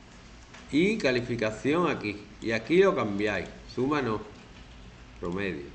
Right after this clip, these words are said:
¿Por qué? Por lo que sea. Y ya está, le dais a aceptar.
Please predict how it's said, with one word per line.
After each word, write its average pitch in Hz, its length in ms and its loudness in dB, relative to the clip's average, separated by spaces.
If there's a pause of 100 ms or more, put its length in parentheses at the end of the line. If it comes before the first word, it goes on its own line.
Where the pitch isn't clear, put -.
(140)
¿Por 101 140 -4
qué? 170 320 4
Por - 180 -4
lo 85 140 -6
que - 80 -8
sea. 90 300 -6 (1800)
Y 104 60 -4
ya 110 120 0
está, 180 240 2
le 110 140 4
dais 104 240 2
a - 20 -6
aceptar. 202 800 0